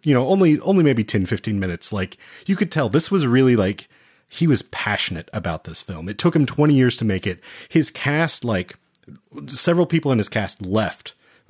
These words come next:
uh, halfway through the film, making of the film. And so he just sort of replaced them and kept moving because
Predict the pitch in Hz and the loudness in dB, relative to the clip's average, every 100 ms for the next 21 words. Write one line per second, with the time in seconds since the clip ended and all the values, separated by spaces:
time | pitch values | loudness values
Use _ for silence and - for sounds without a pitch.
0 | - 107 95 85 113 104 107 - 101 87 | -6 -4 -2 -2 -4 -4 -6 -4 -4 -4
1 | - 101 82 80 - - 113 113 120 98 | -4 -4 -4 -10 -16 -4 0 0 0 -2
2 | 87 - 85 - - 117 117 131 139 - | -4 -8 -12 -14 -8 -4 2 2 2 0
3 | 123 110 98 - 92 - 92 82 - 98 | 0 0 -2 -2 -4 -2 -4 -6 -6 -8
4 | 85 101 95 90 82 90 101 90 - | -6 -2 -2 -2 -6 -6 -6 -6 -8